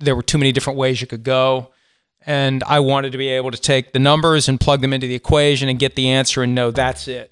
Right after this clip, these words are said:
It's clear. There's no gray area. And over time, I think once I, once I started law school, then you realize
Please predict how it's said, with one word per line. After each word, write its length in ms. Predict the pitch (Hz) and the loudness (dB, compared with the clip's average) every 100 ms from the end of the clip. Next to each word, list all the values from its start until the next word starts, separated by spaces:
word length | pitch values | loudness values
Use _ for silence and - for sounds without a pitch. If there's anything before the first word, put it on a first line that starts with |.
| _ | _
It's 160 | 131 | -20
clear. 540 | - 165 151 147 135 131 _ _ _ - | -14 -6 -2 -2 -4 -8 _ _ _ -2
There's 180 | 131 | 2
no 200 | 135 147 139 | 4 4 4
gray 240 | 135 131 | 4 4
area. 500 | 127 127 123 123 113 - _ _ _ _ | 4 4 4 2 0 -4 _ _ _ _
And 340 | - 147 139 143 | 0 2 4 4
over 220 | 151 135 | 2 2
time, 540 | - 147 135 131 127 107 - | 2 2 4 2 0 -6 -14
I 100 | - 175 | 0 2
think 120 | 156 | 4
once 220 | 170 170 | 2 4
I, 300 | 156 143 120 - _ _ _ _ _ | 4 4 2 -6 _ _ _ _ _
once 140 | 165 156 | -2 2
I 60 | 160 | 2
started 500 | - 156 143 139 120 _ _ _ _ _ _ _ _ _ - - | 4 4 4 2 -2 _ _ _ _ _ _ _ _ _ -20 -18
law 220 | 160 180 190 | 0 2 4
school, 360 | - 139 135 | 2 2 2
then 160 | 143 139 | 0 -4
you 80 | 131 | 0
realize 680 | 160 143 131 127 135 - | 2 4 6 4 4 0